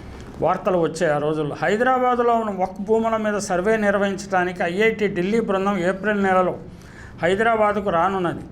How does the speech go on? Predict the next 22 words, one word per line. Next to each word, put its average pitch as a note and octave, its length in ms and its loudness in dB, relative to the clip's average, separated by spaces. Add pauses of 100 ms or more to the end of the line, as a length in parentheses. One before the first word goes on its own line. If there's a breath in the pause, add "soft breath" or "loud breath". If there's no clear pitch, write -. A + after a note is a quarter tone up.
తెలంగాణలో A#3 760 0
మొత్తం F3+ 520 -4
ముప్పై G#3 400 -4
మూడు A3 240 0
వేల A3 240 2
తొమ్మిది G3+ 380 -4
వందల G3+ 220 0
ఇరవై F#3+ 240 0
తొమ్మిది F3+ 420 -4 (360)
వక్ఫ్ F3 320 -2
ఆస్తులు A3 340 2
ఉన్నాయి. E3+ 360 0 (680 loud breath)
వాటి G3 220 2
విస్తీర్ణం A#3+ 640 0
డెబ్బై F3+ 360 -2
ఏడు A3+ 280 0
వేల A3 260 2
ఐదు G#3 200 0
వందల G3+ 520 -4 (540)
ముప్పై F3 360 -2
ఎనిమిది F3+ 260 0
ఎకరాలు. E3+ 400 0